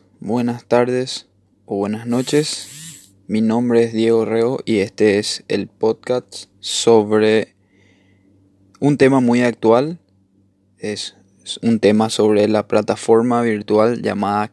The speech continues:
Classroom. Y si sos estudiante, si estás en el mundo académico, seguramente que escuchaste hablar acerca de esta plataforma virtual, porque es la plataforma virtual posiblemente más famosa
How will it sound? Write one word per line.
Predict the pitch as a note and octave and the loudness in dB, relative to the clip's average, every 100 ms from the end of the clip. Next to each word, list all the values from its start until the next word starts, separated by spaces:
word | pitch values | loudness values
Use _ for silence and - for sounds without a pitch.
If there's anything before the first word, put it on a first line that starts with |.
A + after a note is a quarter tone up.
| _ | _
Classroom. | - F#2 F#2+ - - G2+ F#2 - B2 _ _ _ _ - - - - - - _ - | -4 0 0 -2 -10 -12 -14 -16 -20 _ _ _ _ -20 -20 -20 -20 -20 -20 _ -20
Y | - B2 | -2 0
si | B2+ | 2
sos | A#2 B2+ C3+ D3 | 2 4 4 2
estudiante, | C3+ B2 A2 A#2+ B2+ C3+ | -2 -2 0 -2 -2 -4
si | B2+ G#2+ | -4 -10
estás | G#2 A2+ A2 - - | -4 -4 -2 -6 -10
en | - A2 | -10 -8
el | G#2 G#2 | -6 -4
mundo | G#2+ A2 A2+ A2+ | -4 -4 -4 -4
académico, | A2+ G2+ G#2+ A2+ A#2 A#2 | -2 -4 -2 -4 -2 -4
seguramente | - A2+ A2+ A#2+ A2 A#2 A#2 A#2 | -2 -2 -2 -2 -2 -2 -2 -2
que | A#2+ A#2+ A#2 | 0 -2 -4
escuchaste | - A#2+ - A2+ A2+ A#2 | -4 -4 2 0 2 2
hablar | G#2 G#2+ A2 G#2+ | 2 0 0 -2
acerca | G#2+ - A2+ - A2 | -4 -4 -4 -2 -2
de | |
esta | G#2 - G#2+ | -2 -4 -4
plataforma | A#2 G#2+ G#2+ - A#2+ G#2+ | -4 -4 -8 -8 -4 -2
virtual, | A2 G2+ - G#2+ A2+ B2+ - _ - _ | -4 -6 -2 0 0 -2 -10 _ -20 _
porque | - A2+ - G#2 G#2 A2+ | -2 -2 0 0 2 2
es | A#2 - _ _ | -2 -14 _ _
la | - A2 A2 | -4 -2 0
plataforma | A2+ G#2+ G#2+ G#2+ G#2+ A2 | 0 -2 -4 -4 -4 -4
virtual | A2 G#2+ - G#2+ G#2+ | -4 -8 -4 -4 -4
posiblemente | A2+ - A2+ A2 A2 A2 A2 | -6 -6 -4 -2 -2 0 0
más | A2 A2 A#2 - | 2 0 0 -2
famosa | - A2+ A2 A2+ A#2 B2 B2 | -2 0 2 0 -2 -2 -2